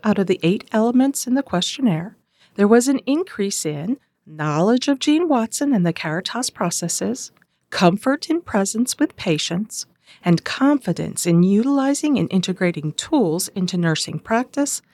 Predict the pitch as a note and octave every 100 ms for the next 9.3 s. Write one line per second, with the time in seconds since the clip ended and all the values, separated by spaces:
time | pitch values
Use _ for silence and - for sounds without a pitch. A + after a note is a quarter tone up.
0 | _ _ - D4 - - - D4 F3+ -
1 | F#3 E3+ E3+ E3 - C#3+ - G#3+ A#3 -
2 | C#4 - D4+ D#4+ - _ _ _ F3+ F3+
3 | E3 A3+ B3+ - G3 F3+ - C4+ F#4 G#3
4 | E3+ - _ _ F3 - - B3 - D4+
5 | - F#3+ G#3 G#3+ F#3 F#3+ - - - _
6 | _ _ _ - - - G#3 F3+ E3 B3+
7 | G#4 A4+ A3 F3+ F#3 F3 D#3 - E3+ -
8 | E3 - C4+ E4+ C4+ G3+ G3 F3+ - F3+
9 | E3+ D#3